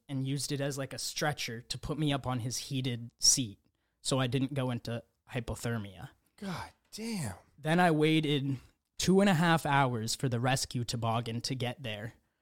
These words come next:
Speaker 1: to then drag me another three hours back to the ambulance. No pain meds at this point. And then they couldn't get a line started on me in the I V because I was, like, my body was in shock, so my,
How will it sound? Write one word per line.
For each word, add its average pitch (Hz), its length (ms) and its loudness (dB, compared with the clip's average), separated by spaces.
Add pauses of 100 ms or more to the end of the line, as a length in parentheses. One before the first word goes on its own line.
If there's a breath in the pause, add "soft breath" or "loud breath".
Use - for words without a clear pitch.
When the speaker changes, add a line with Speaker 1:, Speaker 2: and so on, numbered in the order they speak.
(280)
Speaker 1:
to 151 100 2
then 139 280 6
drag 135 380 4
me 131 180 2
another 127 320 0
three 156 500 2
hours 120 640 0 (340)
back 127 300 0
to 143 100 0
the 117 220 -4
ambulance. 120 880 -2 (460)
No 151 180 4
pain 123 300 4
meds 117 180 -2
at 117 120 -6
this 117 120 -4
point. 104 340 -6 (680)
And 151 200 8
then 135 380 6 (420)
they - 160 -4
couldn't 180 300 4
get 180 160 6
a 160 40 4
line 147 340 6
started 135 420 4
on 135 220 6
me 131 260 4 (500)
in 160 180 8
the 143 140 6
I 127 180 2
V 123 540 2
because 131 300 0
I 135 100 2
was, 127 160 -2
like, 127 100 -4
my 123 100 0
body 135 300 2
was 135 140 -2
in 127 100 -2
shock, 123 340 0
so - 140 -4
my, 113 180 -2